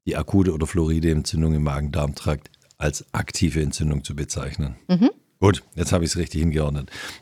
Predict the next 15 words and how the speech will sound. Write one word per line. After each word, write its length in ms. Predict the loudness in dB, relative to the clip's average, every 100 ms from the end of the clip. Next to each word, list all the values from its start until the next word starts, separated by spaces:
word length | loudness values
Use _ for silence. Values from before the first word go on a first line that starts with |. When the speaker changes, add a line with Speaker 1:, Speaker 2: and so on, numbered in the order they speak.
| 6
Speaker 1:
Dann 140 | 8
nochmal 180 | 8 6
das, 340 | 4 0 0
wie 120 | 2 4
du 160 | 6
hast 100 | 4
schon 160 | 4 2
gesagt, 300 | 4 2 2
Lymphoplasma 580 | 0 2 2 2 0 0
zelluläres 580 | 0 2 2 2 0 0
Immunzellinfiltrat 1200 | 2 4 4 2 0 0 -2 -4 -2 0 2 0 -8 -18 -20 _
als, 340 | -2 -2 -2 -2
äh, 340 | 0 2 0 -4 _ _ _
als, 440 | -2 -2 -2 -6 -4
äh, 300 | -2 -2